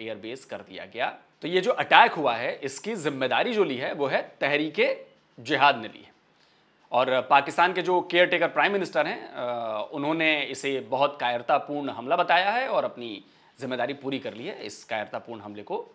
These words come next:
बताकर, उसको कंडेम करके। सबसे खतरनाक बात यह है कि पाकिस्तान के इस एयरबेस पर हमले से पहले दो और जगह आतंकी हमले हुए हैं। मतलब चौबीस घंटे, अड़तालीस घंटे के भीतर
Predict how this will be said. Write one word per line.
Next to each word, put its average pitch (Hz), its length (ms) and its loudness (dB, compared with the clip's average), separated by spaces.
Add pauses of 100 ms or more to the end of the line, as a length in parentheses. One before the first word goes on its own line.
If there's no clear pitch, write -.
(200)
बताकर, 110 420 -6
उसको - 200 -14
कंडेम 110 340 -8
करके। - 300 -20 (840)
सबसे 185 320 -2
खतरनाक 175 440 0
बात 190 300 4
यह 98 80 -12
है 104 180 -8
कि - 100 -8
पाकिस्तान 160 480 0
के 226 80 -6
इस - 180 -8
एयरबेस 131 440 -4
पर 196 240 -2
हमले 135 300 -4
से 160 120 -6
पहले 156 240 0
दो 156 160 0
और 180 160 12
जगह 170 200 2
आतंकी 143 300 0
हमले 123 200 -4
हुए 156 180 0
हैं। 107 260 -8 (440)
मतलब 156 320 -2
चौबीस 147 400 0
घंटे, 151 240 -2
अड़तालीस 147 340 0
घंटे 143 200 -4
के 143 60 -6
भीतर 139 260 -4